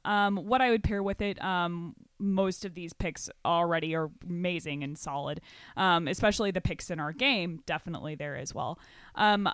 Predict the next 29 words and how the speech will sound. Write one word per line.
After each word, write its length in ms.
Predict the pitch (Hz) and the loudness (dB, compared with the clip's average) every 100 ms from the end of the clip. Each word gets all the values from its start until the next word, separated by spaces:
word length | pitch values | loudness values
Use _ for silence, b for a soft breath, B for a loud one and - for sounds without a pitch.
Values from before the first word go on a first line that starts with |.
| - | 4
I 160 | 214 214 | 6 6
would 220 | 214 185 | 4 4
definitely 500 | 240 254 262 240 208 | 4 4 0 -2 -4
highlight 600 | - 214 214 226 233 202 | -4 0 2 4 2 0
Mustang 760 | 190 180 220 - 240 247 247 233 | 0 0 -2 -2 0 2 2 2
because 300 | 208 208 175 | 0 -4 0
that 240 | 196 208 | 0 2
one 220 | 202 190 | 0 -2
is 480 | - 190 185 170 - - | -2 -2 -2 -4 -10 -6
another 800 | 190 185 185 185 190 185 180 165 - | -6 -2 -2 0 0 0 -2 -4 -2
foreign 320 | 208 226 196 | 0 2 0
language 640 | 202 202 180 175 170 - | -2 4 4 4 2 -6
film 400 | - 190 180 170 | -2 -2 0 -2
about, 400 | 165 170 143 - - | -2 0 0 -2 -6
uh, 220 | 180 160 | -2 -2
Muslim 560 | 165 196 202 - 185 175 | -2 -2 -4 -4 -4 -2
girls 580 | 180 165 160 156 147 - | 0 0 0 -4 -8 -12
in 140 | 175 170 | -12 -10
Turkey. 520 | - 175 - 104 139 | -4 -4 -6 -12 -6
And 160 | 180 180 | -2 -2
I 80 | |
think 320 | 190 233 226 - | 0 0 0 4
that 300 | 190 175 - | 4 4 2
that's 180 | 180 170 | -2 -4
a 40 | |
coming 340 | - 240 247 | -4 -2 0
of 80 | 226 | 0
age 240 | 214 196 - | 0 0 -2
story 500 | 208 196 185 180 | -2 -2 -2 -4